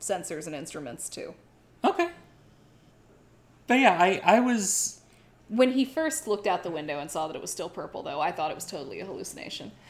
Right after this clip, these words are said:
Speaker 2: Yeah. And so I, I was wondering, like,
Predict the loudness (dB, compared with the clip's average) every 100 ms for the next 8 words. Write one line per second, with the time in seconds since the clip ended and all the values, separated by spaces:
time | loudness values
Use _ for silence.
0 | -20 -4 6 8 8 6 0 -16 -20 -20
1 | -8 -2 0 0 -4 -8 -4 2 8 8
2 | 8 6 4 4 6 6 4 6 4 4
3 | 4 2